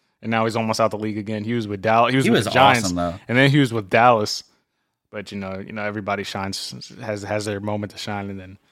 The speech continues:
Speaker 1: they kinda
Speaker 2: Boy, did he
Speaker 1: fade.
Speaker 2: have a moment to shine.
Speaker 1: That was a hell
Speaker 2: Shout
Speaker 1: of a
Speaker 2: out to
Speaker 1: moment to
Speaker 2: him,
Speaker 1: do
Speaker 2: man.
Speaker 1: at the Super Bowl. Yeah, man. Shit. Hell yeah. You taking Nick Foles back? He's reportedly on the block again.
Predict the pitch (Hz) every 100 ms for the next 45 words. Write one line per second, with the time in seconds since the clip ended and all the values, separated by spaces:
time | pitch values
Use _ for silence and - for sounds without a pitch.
0 | _ _ _ - 107 107 117 113 98 123
1 | 101 90 85 87 87 87 - - 85 110
2 | 117 110 123 131 127 131 - 92 135 147
3 | 117 - 135 127 107 110 104 113 123 113
4 | 104 98 - - - 120 - _ _ _
5 | _ _ _ _ _ _ _ - 113 120
6 | 107 - 131 147 147 143 - 151 156 156
7 | 156 151 - _ - 139 127 120 123 123
8 | 120 113 107 113 - 113